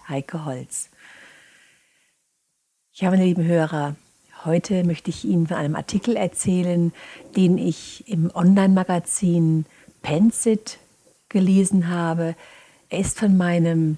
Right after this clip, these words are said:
Trainerkollegen Stefan Etrelliat. Und zwar geht es hier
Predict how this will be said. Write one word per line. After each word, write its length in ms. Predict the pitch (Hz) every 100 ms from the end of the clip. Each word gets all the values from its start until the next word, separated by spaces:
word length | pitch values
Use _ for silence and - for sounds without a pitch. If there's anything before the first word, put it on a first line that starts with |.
| -
Trainerkollegen 1040 | - 190 196 185 196 180 185 175 170 165 - - -
Stefan 400 | - 180 185 180
Etrelliat. 720 | - - 160 147 143 143 208 - - - - - - _
Und 200 | 185 160
zwar 200 | - 160
geht 220 | - 202
es 200 | 208 -
hier 420 | 208 190 180 -